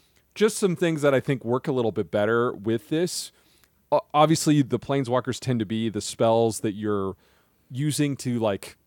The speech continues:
uh, kill your opponent. Um,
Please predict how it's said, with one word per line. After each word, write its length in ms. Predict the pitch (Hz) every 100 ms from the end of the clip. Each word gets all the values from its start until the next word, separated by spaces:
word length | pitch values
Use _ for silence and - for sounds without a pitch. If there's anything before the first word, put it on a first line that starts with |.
| _ _
uh, 160 | 117 104
kill 200 | - 165
your 100 | 135
opponent. 400 | 117 156 180 196 _ _ _ _ _ _ _ - - -
Um, 420 | 131 127 117